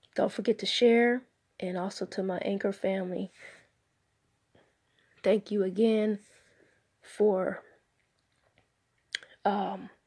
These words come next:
favoring my podcast and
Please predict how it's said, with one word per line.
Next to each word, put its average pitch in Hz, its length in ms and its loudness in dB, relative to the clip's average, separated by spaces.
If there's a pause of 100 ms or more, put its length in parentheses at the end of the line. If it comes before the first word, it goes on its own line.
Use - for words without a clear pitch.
favoring 220 680 8 (680)
my 202 80 -2
podcast 202 920 0 (100)
and 175 280 -10